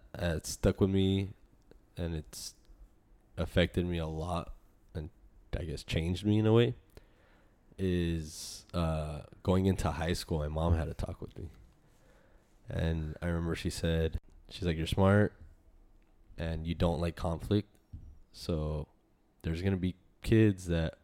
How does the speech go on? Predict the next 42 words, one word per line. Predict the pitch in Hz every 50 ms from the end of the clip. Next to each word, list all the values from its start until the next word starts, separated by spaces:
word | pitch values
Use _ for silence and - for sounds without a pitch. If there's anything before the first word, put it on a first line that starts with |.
| _ -
are | 87 85
gonna | 82 82 80
pick | - - 120 - -
on | 92 82 80
you. | 78 78 82 - - _ _ _ - - - - - -
She's | - -
like, | 87 80
"But | 80 87 85
I | 85
want | 87 92 92 90
you | 95 87
to | 90
know | 82 82 85 87
that | 87 85
that | 85 82
has | 87 90 82 90
nothing | 95 87 - 95 87
to | 82
do | 78 82
with | 80 76 - -
you." | - 90 82 - - - - - - - - _ _ _ _ _ - - - - _ _ _ -
She's | - - 92 87
like, | 85 82 80
"That's, | 82 80 90 98 - - - - - - -
they're | 98 92 90 101 110 113
picking | - - 117 107 - - 95
on | 87 80
you | 82 85 90
because | 82 87 85 - - 76 73 76
they're | 78 85 95 95
not | 92 80 76
happy | 85 - - 80 78
with | 73 71
their | - 95 90 87
life." | 73 62 - - - - - _ _ _ _ - - _ _ -
She | - - 92
was | 85 80
like, | 85 82 78
"Whatever | 82 87 85 92 95 95
that | 92 92 82 80
may | 85 82
be, | 78 80 92 87 82 80 76